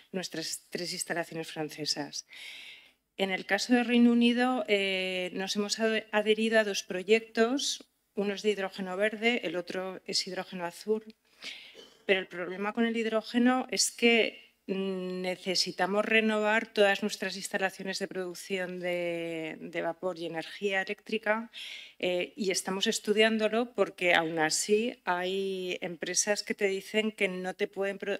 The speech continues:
no te pueden diseñar la caldera que necesitas y a lo mejor tendríamos que, mm, abastecernos de dos, mm, soluciones tecnológicas distintas. En el caso de España, pues bueno, estamos en un país donde a lo mejor la biomasa no es viable.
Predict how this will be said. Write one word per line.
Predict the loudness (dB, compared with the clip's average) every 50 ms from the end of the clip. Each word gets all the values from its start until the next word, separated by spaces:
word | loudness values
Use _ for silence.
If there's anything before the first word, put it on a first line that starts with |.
| -6 -10
no | -10 -8 -8 -6 -4 -2 -2 -2 -2
te | -2 -2 -2
pueden | -2 -2 0 0 0 0 -2
diseñar | -2 0 0 0 0 0 0 2 2 2 2 0
la | 0 0 0 2
caldera | 2 0 0 0 0 2 2 2
que | 2 0
necesitas | -4 -6 -4 -4 -4 2 4 4 4 4 0 -10 -16 -20 -20 _ 0
y | 2
a | 2 2
lo | 2
mejor | 0 -2 -2 -2 -2 -2 -2 -2 -6 _ _ _ -8
tendríamos | -8 -6 -6 -6 -6 -4 -4 -4 -4
que, | -4 -4 -4 -2 -2 -2 0 0 0 0 -2 -2 -6 -10 -14
mm, | -12 -10 -8 -8 -8 -6 0
abastecernos | 0 2 2 2 0 -4 -4 -6 -6 -6 -6 -6 -4
de | -4 -2 -2
dos, | 0 0 0 0 -2 -2 -4 -4 -8 -12 -12 -14 -16 _ _
mm, | -8 -6 -6 -8 -8 -10 -10 -12 -10 -4
soluciones | -2 0 0 0 -2 -4 -6 -6 -4 -2 -2 -2 -2 -2 -4 -6 -6
tecnológicas | -8 -8 -6 -6 -6 -8 -8 -12 -8 -4 -4 -4 -2 -4
distintas. | -6 -8 -8 -6 -6 -8 -8 -6 -8 -8 -4 -2 -2 -2 -2 -4 -12 -14 -12 -12 -12 -12 -14 -16 -14 -8
En | -6 -6
el | -4 -4 -2
caso | -2 -2 0 0
de | 0 0
España, | -2 -2 0 0 0 2 4 4 2 2
pues | 0 -4 -6 -4
bueno, | -4 -4 -4 -4
estamos | -6 -6 -6 -6 -4 -4 -4
en | -4 -4
un | -6 -4
país | 0 0 0 0 0 -2 -4
donde | -4 0 0 0
a |
lo | 0 0
mejor | -2 -6 -8 -8 -2 2
la | 2 2
biomasa | 2 2 -2 -4 -4 -4 0 2 2 2 4 2
no | 0 0
es | -2 -2 -2
viable. | 0 0 0 0 -2 -4 -4 -4 -4 -4